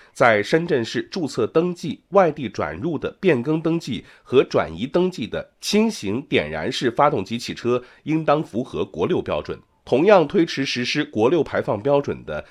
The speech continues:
还有海南。根据海南省政府去年十二月三十号发布的通告，从今年七月一号起，在海南省内注册登记的轻型汽车需符合国六标准要求。此前，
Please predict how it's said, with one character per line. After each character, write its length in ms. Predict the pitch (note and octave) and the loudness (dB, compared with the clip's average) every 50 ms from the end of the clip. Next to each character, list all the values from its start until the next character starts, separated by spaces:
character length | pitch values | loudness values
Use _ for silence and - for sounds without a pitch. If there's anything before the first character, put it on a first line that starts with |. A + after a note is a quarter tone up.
| _ | _
还 200 | _ - - A2 | _ -2 0 0
有 180 | C3 C3 A2 - | 2 2 0 -2
海 240 | - - - - - | -2 -4 -6 -8 -8
南。 320 | D2 C2+ D2 D#2+ G2 G#2 - _ _ - _ _ | -10 -10 -8 -8 -8 -10 -12 _ _ -20 _ _
根 120 | - F#3+ | 6 6
据 160 | F#3+ G3 F#3 E3 | 6 6 4 4
海 160 | - - B2+ | 4 4 4
南 140 | C3 C#3+ D3+ | 4 2 2
省 140 | - A2 | 0 0
政 200 | A2 D#3 D3 C3+ | 2 2 2 0
府 300 | B2 - A2 F2+ E2 D#2+ | 0 -2 -4 -6 -4 -6
去 200 | D#2 - - D3+ | -6 -4 -2 -2
年 200 | C3+ A#2+ A2+ A#2 | 0 2 0 0
十 140 | B2+ - C#3+ | 0 2 2
二 100 | C3 C3+ | 2 4
月 140 | C3 A#2 G#2 | 2 2 0
三 200 | - - D#3+ D#3 | 0 2 0 0
十 140 | C#3 - A#2 | 2 -2 -4
号 180 | - - G#2 | -2 0 0
发 220 | F#2+ - A#2 G#2+ G#2+ | 0 2 2 2 0
布 100 | - G2+ | 0 -4
的 80 | - | -10
通 220 | - - A#2 A2+ A2 | -10 -6 -6 -2 0
告， 240 | A#2+ A2 E2 - - _ | 0 0 0 -2 -6 _
从 320 | _ - - D3+ D#3+ E3+ - | _ 0 2 4 4 2 0
今 240 | - G#3 G#3 G3+ | 0 -2 -2 0
年 180 | F3 C3+ B2+ C#3 | 0 0 0 0
七 220 | C#3 - - F#3+ | -2 -4 -6 -4
月 160 | G3 G3+ F3 A#2+ | 0 0 0 0
一 160 | - F#3 G#3+ | 0 -2 -4
号 180 | F#3 - D3 | -2 0 -2
起， 300 | G#2+ - - E2+ C#2 - - _ _ _ _ | -2 -2 -6 -12 -16 -16 -18 _ _ _ _
在 280 | - C#3+ C3 B2 A2+ | 2 4 4 4 2
海 240 | A2 - - G#2+ F2+ F2 | 0 0 -2 -4 -2 -2
南 200 | F#2 G2 C#3 - | -2 -2 -2 -2
省 240 | - - F#2+ E2+ | -2 -4 -4 -2
内 140 | A#2+ E3+ D3+ | -2 -2 -2
注 200 | - - - F#3 | -4 -6 -6 -6
册 200 | C#3+ - - A#2+ | -6 -4 -4 -4
登 200 | - - E3 F#3 | -2 -2 -2 -2
记 140 | F3+ - C3+ | -2 -4 -6
的 100 | - - C#3 | -8 -8 -8
轻 180 | - - E3 | -4 -4 -4
型 160 | E3 - A#2+ A#2+ | -2 -2 -4 -6
汽 140 | - A#2 | -6 -8
车 280 | G#2+ - - C#3 C#3+ C#3+ - - - - _ | -6 2 4 4 4 4 2 -4 -20 -20 _
需 220 | - - D3+ D3+ - | -6 -4 -4 -4 -4
符 240 | - - - A2+ D#3+ | -6 -6 -4 -4 -4
合 180 | - - F#2 G#2+ | -2 -2 -2 -2
国 240 | - - E2 F#2 A#2 | -2 -2 -2 0 0
六 160 | G3 G#3+ A2+ | 0 0 0
标 220 | - C#3 C3 C3+ | 0 0 0 0
准 160 | C3 - D#2 | -2 -4 -4
要 160 | E2+ G#2 G#2+ A#2 | -2 0 0 0
求。 280 | - - G2+ D2+ C#2+ - _ _ _ _ _ _ | -2 -4 -8 -8 -8 -10 _ _ _ _ _ _
此 120 | - - C#3+ | -6 -4 -2
前， 240 | C3+ - D3 D#3+ | 4 6 6 6